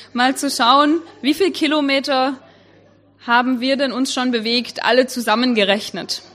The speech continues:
Da werden sicherlich einige zusammenkommen. Also Menschen waren schon immer auf dem Weg und auch Frauen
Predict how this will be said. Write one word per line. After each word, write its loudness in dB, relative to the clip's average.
Da 0
werden 4
sicherlich 0
einige 2
zusammenkommen. 0
Also -2
Menschen 0
waren 2
schon -2
immer 0
auf -4
dem -6
Weg -4
und -4
auch -2
Frauen 0